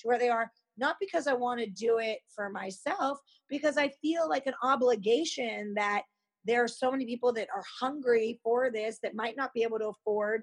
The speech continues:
my services of what I do, but that are needing and wanting a path to success that, like, I feel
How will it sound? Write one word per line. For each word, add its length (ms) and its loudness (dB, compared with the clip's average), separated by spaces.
my 300 0
services 720 -4
of 100 -8
what 180 -2
I 200 -2
do, 600 -4
but 220 2
that 160 0
are 400 2
needing 520 -2
and 200 -4
wanting 720 -2
a 80 -4
path 240 4
to 100 -2
success 640 -6
that, 220 0
like, 220 -4
I 300 -2
feel 280 0